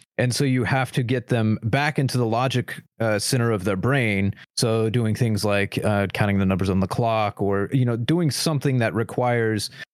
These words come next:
the logic center of the brain is kinda what you do to, to help,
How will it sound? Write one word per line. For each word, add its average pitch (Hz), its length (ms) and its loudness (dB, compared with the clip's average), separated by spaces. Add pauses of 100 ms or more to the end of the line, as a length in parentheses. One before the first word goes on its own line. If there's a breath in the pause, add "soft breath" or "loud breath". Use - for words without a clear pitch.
(120)
the 104 80 0
logic 127 420 0
center 117 300 2
of 98 80 -2
the 101 80 0
brain 107 400 2
is 98 240 0
kinda 113 260 0
what 101 180 -2
you 107 120 0
do 95 200 2
to, 95 280 0
to 101 180 0
help, 104 260 -2